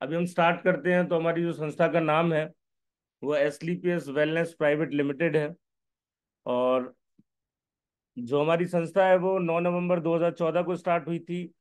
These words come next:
और अभी दस साल कंप्लीट होने जा रहे हैं, जो कि एनिवर्सरी इस बार अबू धाबी में सेलिब्रेट की जा रही है। अ,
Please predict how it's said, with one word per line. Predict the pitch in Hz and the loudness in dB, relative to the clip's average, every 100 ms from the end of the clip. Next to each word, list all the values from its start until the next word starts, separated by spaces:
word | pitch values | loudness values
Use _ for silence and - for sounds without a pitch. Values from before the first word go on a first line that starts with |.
| - | -4
और | 127 | 0
अभी | 135 143 143 | 2 2 2
दस | 180 175 | 2 4
साल | 175 175 | 4 4
कंप्लीट | 160 139 170 170 | 0 -2 -4 -2
होने | 170 165 | 0 0
जा | 156 156 | 2 4
रहे | 160 | 2
हैं, | 160 | -2
जो | 139 | -6
कि | 151 | -2
एनिवर्सरी | 147 147 147 139 151 147 | -2 0 -2 -2 -4 -4
इस | 139 | -2
बार | 127 147 143 139 | 4 4 4 -2
अबू | 131 147 | -2 2
धाबी | 147 139 160 | 4 2 0
में | 156 | -4
सेलिब्रेट | 135 143 139 135 131 - | -2 -4 -2 -4 -4 -4
की | 131 | 0
जा | 135 | 2
रही | 127 127 | 2 0
है। | |
अ, | 135 | -4